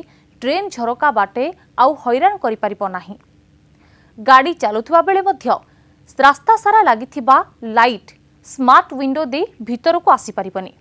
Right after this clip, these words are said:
ଯଦି ଗୋଟିଏ ଥର ସ୍ମାର୍ଟ ୱିଣ୍ଡୋ ସିଷ୍ଟମକୁ ଆପଣ ଅନ୍ କରୁଛନ୍ତି, ତାହେଲେ ଲାଇଟ୍ ସହ ମଧ୍ୟ ବାହାର ପଟୁ କୌଣସି ଶବ୍ଦ ଆଉ ଶୁଣାଯିବ ନାହିଁ। ଏହାଦ୍ୱାରା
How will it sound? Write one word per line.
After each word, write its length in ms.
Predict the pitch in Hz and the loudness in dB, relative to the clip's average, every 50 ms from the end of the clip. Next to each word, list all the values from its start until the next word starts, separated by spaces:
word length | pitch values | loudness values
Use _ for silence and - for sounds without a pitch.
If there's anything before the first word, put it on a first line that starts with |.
| _ _ _ _ _ _ _ - | _ _ _ _ _ _ _ -8
ଯଦି 280 | 202 240 320 302 403 349 | -4 -2 -2 0 -2 -2
ଗୋଟିଏ 340 | 240 240 226 226 - 320 320 | -2 -2 -4 -4 -6 -10 -10
ଥର 200 | - - 240 220 220 285 302 _ _ _ _ | -6 -2 0 2 2 0 0 _ _ _ _
ସ୍ମାର୍ଟ 460 | - - - 262 247 285 349 392 - 294 | -16 -10 -4 2 4 4 4 2 0 -8
ୱିଣ୍ଡୋ 360 | 240 240 262 262 269 330 370 359 | -10 -8 -6 -6 -4 -4 -4 -4
ସିଷ୍ଟମକୁ 640 | - - 254 - - - 240 233 220 - - 233 302 302 _ _ _ _ - | -6 -8 -14 -12 -8 -8 -6 -6 -6 -6 -6 -6 -6 -6 _ _ _ _ 0
ଆପଣ 320 | - 226 220 - 262 269 277 320 339 - _ _ - | 0 0 2 0 -2 0 0 0 0 0 _ _ 4
ଅନ୍ 220 | 277 330 392 403 370 | 4 4 4 4 0
କରୁଛନ୍ତି, 540 | - 240 202 190 - - 202 185 - - - _ _ _ _ _ - 226 | -6 -6 -6 -6 -12 -16 -18 -16 -16 -18 -20 _ _ _ _ _ -2 -2
ତାହେଲେ 360 | 208 202 208 220 240 269 370 480 _ _ _ _ _ - | -2 -2 -2 -6 -6 -4 -6 -6 _ _ _ _ _ -12
ଲାଇଟ୍ 400 | 226 220 214 214 220 277 302 - | -6 -2 0 0 0 0 -2 -6
ସହ 200 | - - 339 349 | -6 -6 -6 -4
ମଧ୍ୟ 300 | 359 359 339 285 - 330 370 480 - _ _ _ | -2 -4 -4 -4 -2 -2 -2 -2 -2 _ _ _
ବାହାର 300 | 196 190 214 208 226 294 339 | -2 -2 -2 -2 -2 -4 -6
ପଟୁ 240 | 339 - 277 - 370 359 - | -6 -8 -10 -8 -8 -10 -6
କୌଣସି 400 | 320 339 392 440 453 - 440 392 | -6 -6 -4 -6 -6 -6 -8 -8
ଶବ୍ଦ 340 | - - 233 214 - 190 220 247 311 - - _ _ _ - | -6 -4 -6 -6 -4 0 0 0 0 0 -4 _ _ _ 0
ଆଉ 140 | - 330 392 | 2 2 2
ଶୁଣାଯିବ 440 | 392 - - 294 269 226 208 196 190 196 | 2 -2 -4 -4 -2 -4 -4 -6 -12 -12
ନାହିଁ। 220 | 185 190 180 196 - _ _ _ _ _ _ _ _ _ _ _ _ _ _ _ _ _ _ _ - | -12 -12 -16 -20 -20 _ _ _ _ _ _ _ _ _ _ _ _ _ _ _ _ _ _ _ -4
ଏହାଦ୍ୱାରା 640 | 240 240 240 240 254 370 - - 339 302 233 220 220 | -2 0 0 0 0 0 0 2 2 2 4 4 2